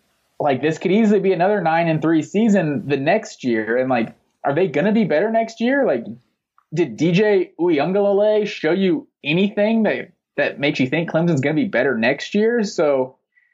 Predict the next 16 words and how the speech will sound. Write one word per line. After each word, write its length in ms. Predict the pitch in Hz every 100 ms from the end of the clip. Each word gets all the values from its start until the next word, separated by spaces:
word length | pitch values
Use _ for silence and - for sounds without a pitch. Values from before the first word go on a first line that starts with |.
| _ _ -
I, 300 | 240 233 196
I 40 |
think 220 | 226 294
this 180 | 220 247
could 160 | - 170
be, 480 | 160 156 147 135 131 _ _ _ _ _ _
this 160 | - 202
could 100 | 277
be 100 | 233
very 300 | 160 160 156
alarming. 340 | 139 127 117
And 80 | 139
if 60 | 147
they 100 | 180
get, 380 | 147 214 208 160
like, 360 | 143 120 104